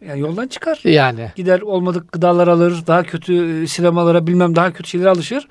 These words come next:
Speaker 2: Evet.
Speaker 1: Yüz lira daha iyi tabii. Hani bir adama sadaka vereceksen bir aileye yüz lira ver.
Speaker 2: Evet.
Speaker 1: Ama çocuğa harçlık vereceksen herhalde bir on lira hocam yeter gibi
Speaker 2: Daha
Speaker 1: geliyor
Speaker 2: makul
Speaker 1: bana.
Speaker 2: bir şey,
Speaker 1: Daha
Speaker 2: evet.
Speaker 1: makul değil mi? Hani ilkokul çocuğuna
Speaker 2: Eslahiyet
Speaker 1: falan.
Speaker 2: orada yarayışlı olmak hakikaten çok, e, önemli bir şey yani.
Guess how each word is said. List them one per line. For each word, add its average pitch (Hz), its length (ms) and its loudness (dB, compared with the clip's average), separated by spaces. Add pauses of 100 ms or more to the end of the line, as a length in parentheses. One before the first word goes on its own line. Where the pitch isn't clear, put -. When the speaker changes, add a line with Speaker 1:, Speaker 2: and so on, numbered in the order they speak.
Speaker 2:
Evet. 147 280 2 (200)
Speaker 1:
Yüz 170 280 -4
lira 214 160 0
daha 269 200 2
iyi 330 100 0
tabii. 151 320 -2 (280)
Hani 185 260 -6
bir 220 100 4
adama 214 220 4
sadaka 202 320 2
vereceksen 196 460 0
bir 185 60 0
aileye 185 280 0
yüz 311 220 0
lira 247 180 6
ver. 147 240 -10 (120)
Speaker 2:
Evet. 135 260 4 (300)
Speaker 1:
Ama 214 200 -4
çocuğa 214 300 0
harçlık 208 240 -4
vereceksen 220 460 -4
herhalde 214 320 2
bir 226 60 -8
on 226 280 -2
lira 226 200 0
hocam 226 300 -4
yeter 294 200 0
gibi 151 80 2
Speaker 2:
Daha 147 160 4
Speaker 1:
geliyor 175 140 2
Speaker 2:
makul 160 180 -2
Speaker 1:
bana. 156 80 -6
Speaker 2:
bir 151 60 -8
şey, 131 280 -6
Speaker 1:
Daha 262 100 -2
Speaker 2:
evet. 208 100 2
Speaker 1:
makul 170 300 -4
değil 320 120 -6
mi? 160 100 -6 (400)
Hani 180 220 -6
ilkokul 180 500 -6
çocuğuna - 160 0
Speaker 2:
Eslahiyet 175 540 2
Speaker 1:
falan. 180 140 -2
Speaker 2:
orada 147 140 -4
yarayışlı 160 560 2
olmak 175 480 0
hakikaten 180 460 -2
çok, 165 240 -4
e, 135 320 2
önemli 156 400 0
bir 151 60 0
şey 120 260 0
yani. 107 300 -4